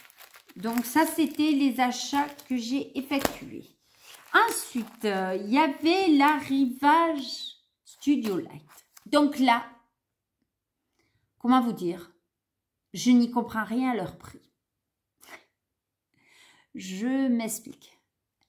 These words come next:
Certains dice étaient à neuf euros quatre-vingt-dix-neuf,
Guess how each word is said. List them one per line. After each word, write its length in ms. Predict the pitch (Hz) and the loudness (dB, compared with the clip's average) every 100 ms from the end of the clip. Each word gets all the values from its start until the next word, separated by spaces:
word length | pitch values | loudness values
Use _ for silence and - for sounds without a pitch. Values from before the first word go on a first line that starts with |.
| _ _ _ | _ _ _
Certains 420 | - 220 - 262 | -8 -8 0 2
dice 500 | 254 247 247 233 - - | 4 4 0 -4 -12 -16
étaient 200 | 170 190 | -12 -6
à 120 | 175 | -6
neuf 300 | 170 233 254 | -4 -4 -4
euros 180 | 277 254 | -6 -6
quatre-vingt-dix-neuf, 760 | 220 220 175 160 170 - - | -8 -8 -6 -6 -8 -12 -12